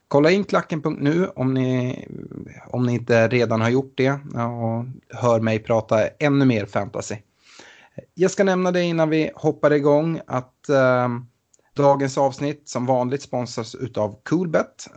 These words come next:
spelbolaget som ger dig riktigt fina odds oavsett vad du spelar på. Och, eh, om du inte tror på mig så får du gärna jämföra deras odds mot andra själv.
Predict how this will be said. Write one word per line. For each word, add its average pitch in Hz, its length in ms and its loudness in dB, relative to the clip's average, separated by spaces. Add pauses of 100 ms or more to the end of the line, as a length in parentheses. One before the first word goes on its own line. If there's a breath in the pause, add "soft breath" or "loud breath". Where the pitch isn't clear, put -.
spelbolaget 120 680 -2
som 113 140 -4
ger 110 140 -2
dig 110 160 0
riktigt 120 400 -6
fina 110 320 -2
odds 151 360 -4
oavsett 127 500 0
vad 117 260 2
du 113 60 -4
spelar 120 340 -2
på. 139 340 0 (400 soft breath)
Och, 113 380 2
eh, 113 200 4
om 120 160 -2
du 127 80 2
inte - 180 -6
tror 139 180 0
på 131 120 -4
mig 135 220 2
så 127 280 -2
får 127 140 -4
du 127 60 2
gärna 123 320 2
jämföra 131 440 0
deras 120 260 -2
odds 113 240 -6
mot 110 340 -2
andra 113 360 2
själv. 107 480 0